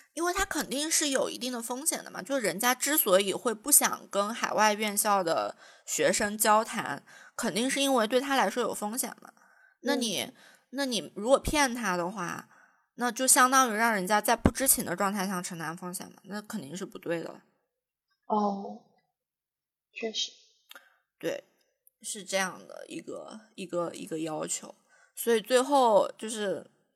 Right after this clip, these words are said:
Speaker 1: 就是最后我还是打算说实话，但是就是很意外的，就是在社区这个 level 上，就是说实话，没有让我遇到任何阻碍。
Speaker 2: 说实话，to be honest，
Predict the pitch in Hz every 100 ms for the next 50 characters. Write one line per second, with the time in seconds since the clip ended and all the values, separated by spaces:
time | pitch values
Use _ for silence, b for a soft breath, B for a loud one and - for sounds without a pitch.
0 | - _ _ _ _ _ _ _ _ _
1 | 226 220 202 170 131 95 - - 247 269
2 | 233 196 175 220 214 - - 214 196 180
3 | - - 214 226 - - 202 165 - 226
4 | 247 226 190 208 240 262 - 226 226 220
5 | 233 190 196 220 214 226 233 233 330 247
6 | - 226 226 175 175 185 170 - 202 -
7 | b b b b - 226 226 - 285 294
8 | - - 233 202 - - - _ _ _
9 | - 208 247 190 214 226 139 214 214 208
10 | 247 247 208 - - - 196 - _ _
11 | _ _ _ _ _ _ - 277 269 220
12 | 226 247 220 233 - 262 262 262 269 277
13 | 247 214 -